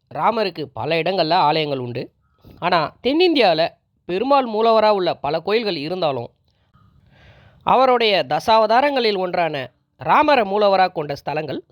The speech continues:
சொற்பம்தான். பழமையான ஸ்தலங்களோட வரிசையில இன்னைக்கு நாம பார்க்க போறது, வந்தவாசியிலிருந்து சேத்துப்பட்டு போற பாதையில சேத்துப்பட்டு முன்னாடி இருக்கிற நெடுங்குடம் ராமர் கோயிலை பத்தி தான்.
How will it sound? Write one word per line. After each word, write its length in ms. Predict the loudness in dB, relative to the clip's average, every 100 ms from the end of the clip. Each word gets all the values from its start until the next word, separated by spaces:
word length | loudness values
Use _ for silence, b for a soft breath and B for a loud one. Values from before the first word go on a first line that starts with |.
| -8
சொற்பம்தான். 520 | -6 -4 -4 -6 -8 _ _ _ _ b b b b b b b
பழமையான 440 | 0 2 2 0 0
ஸ்தலங்களோட 500 | 0 0 0 0 0
வரிசையில 400 | 0 -4 -2 -4 -6 _ -12
இன்னைக்கு 300 | -4 -2 0
நாம 240 | 0 0
பார்க்க 380 | 0 0 0 -2
போறது, 200 | -4 -6 _ _ _ -10
வந்தவாசியிலிருந்து 920 | -4 2 4 2 -2 -6 -6 -6 -8 -10 _ _ _ 0
சேத்துப்பட்டு 420 | 0 0 -2 -2 0
போற 200 | 0 2
பாதையில 420 | 2 2 0 -2 -6 _ _ _ _ -2
சேத்துப்பட்டு 440 | -2 0 -2 -2 0
முன்னாடி 360 | 0 2 0
இருக்கிற 480 | -2 -6 -4 -4 -6 _ -8
நெடுங்குடம் 500 | -4 -2 0 -2 -4 _
ராமர் 380 | -2 0 2 0
கோயிலை 240 | -2 -4 -6
பத்தி 200 | -10 -14
தான். 180 | -16